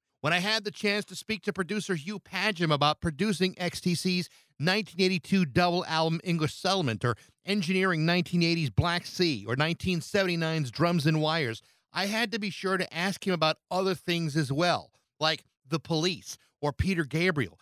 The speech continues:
and Phil Collins. And when I had the chance to talk to Thomas Walsh of Pugwash about writing music with Andy Partridge,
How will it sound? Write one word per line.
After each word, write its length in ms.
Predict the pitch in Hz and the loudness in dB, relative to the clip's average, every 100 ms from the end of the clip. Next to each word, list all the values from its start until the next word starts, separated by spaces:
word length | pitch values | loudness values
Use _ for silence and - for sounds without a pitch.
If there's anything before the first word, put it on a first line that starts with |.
| _ - | _ -6
and 180 | 151 | -4
Phil 220 | - 185 180 | -2 -2 -2
Collins. 580 | - 190 175 104 _ _ _ _ _ | 0 0 0 -4 _ _ _ _ _
And 120 | 175 | -4
when 80 | 196 | -2
I 80 | 196 | -2
had 260 | 190 240 220 | -2 -2 -4
the 80 | |
chance 320 | 208 214 208 190 | -4 -2 -2 -4
to 80 | |
talk 280 | 165 190 180 | -2 0 0
to 80 | - | -6
Thomas 440 | - 175 190 180 | -6 0 0 0
Walsh 300 | 160 160 160 | -2 -2 0
of 100 | 135 - | -4 -6
Pugwash 560 | - 185 170 120 110 - | -2 0 0 0 0 0
about 240 | 131 131 135 | -2 -2 0
writing 340 | 160 175 139 | 0 2 -2
music 340 | 143 190 139 123 | 0 0 0 -4
with 140 | - | -6
Andy 300 | 151 160 139 | -2 -2 -2
Partridge, 600 | - 170 175 170 101 90 | -2 0 0 -2 -10 -12